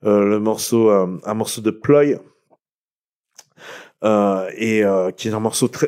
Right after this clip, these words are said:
juste uniquement rythmique en fait. Et, euh, bon, ça s'appelle Ramos. Donc Ploy Ramos avec la mélodie de Fossil Falls derrière,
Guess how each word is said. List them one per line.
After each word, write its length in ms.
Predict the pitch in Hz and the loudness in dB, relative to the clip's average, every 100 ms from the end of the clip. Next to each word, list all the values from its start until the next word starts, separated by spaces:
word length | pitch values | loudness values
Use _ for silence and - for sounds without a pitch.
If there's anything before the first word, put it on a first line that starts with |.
| 131 | 0
juste 340 | 123 120 - 131 - - | 0 -2 -4 -10 -14 -6
uniquement 400 | 165 160 160 165 | 0 0 2 2
rythmique 360 | 147 131 165 156 | 2 0 -4 -4
en 80 | |
fait. 240 | - 131 - _ _ _ _ _ _ - - _ - | -4 -4 -6 _ _ _ _ _ _ -20 -20 _ -2
Et, 160 | 123 113 | 2 4
euh, 340 | 107 101 95 | 4 2 -2
bon, 1120 | 95 92 92 92 - _ _ - - - - 110 | -6 -8 -10 -12 -16 _ _ -20 -20 -14 -6 -2
ça 80 | - | 0
s'appelle 180 | 123 | 2
Ramos. 500 | 101 123 135 135 - - _ _ _ _ _ _ _ _ _ _ | 2 2 2 -2 -6 -12 _ _ _ _ _ _ _ _ _ _
Donc 160 | 107 - | -10 -6
Ploy 220 | - 143 131 | 2 4 4
Ramos 580 | 131 131 - - - _ _ _ _ _ _ _ - | 4 2 2 -2 -6 _ _ _ _ _ _ _ -2
avec 180 | 123 123 | -2 2
la 60 | |
mélodie 360 | 120 117 113 113 | 2 4 2 0
de 280 | 113 104 95 | 2 2 2
Fossil 340 | - 117 123 | -2 -2 -2
Falls 300 | - 123 110 | 0 0 2
derrière, 540 | 110 107 110 117 113 | 2 2 4 2 0